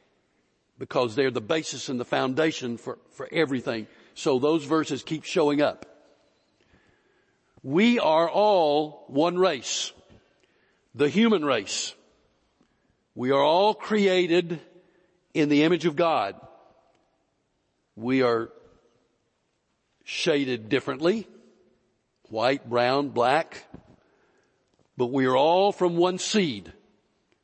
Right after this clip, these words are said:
And so the reality is we are one race.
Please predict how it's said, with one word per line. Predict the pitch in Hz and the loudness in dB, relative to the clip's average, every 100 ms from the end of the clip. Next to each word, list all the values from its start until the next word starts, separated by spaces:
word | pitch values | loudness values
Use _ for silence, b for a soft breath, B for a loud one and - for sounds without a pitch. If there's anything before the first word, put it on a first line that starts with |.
| _ _ _ - | _ _ _ -6
And | 127 | -4
so | - 180 165 | 0 2 2
the | 143 | 2
reality | 147 147 165 220 254 202 151 139 127 135 143 | 4 4 4 4 4 2 0 -4 -2 -2 -2
is | 165 180 165 151 151 131 | 2 4 4 2 0 -6
we | 131 165 190 202 | -2 2 4 4
are | 180 165 170 | 4 4 4
one | 151 165 175 | 4 2 2
race. | 226 175 127 - - | 2 2 -2 -8 -8